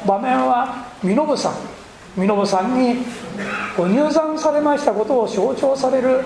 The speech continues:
場面。どうぞ、日蓮聖人様の、実はこれは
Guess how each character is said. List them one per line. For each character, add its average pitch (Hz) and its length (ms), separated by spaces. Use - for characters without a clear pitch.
場 175 160
面。 247 320
ど - 100
う 302 60
ぞ、 277 320
日 175 180
蓮 180 180
聖 175 80
人 170 240
様 170 240
の、 175 140
実 156 220
は 185 100
こ 170 140
れ 190 80
は 196 260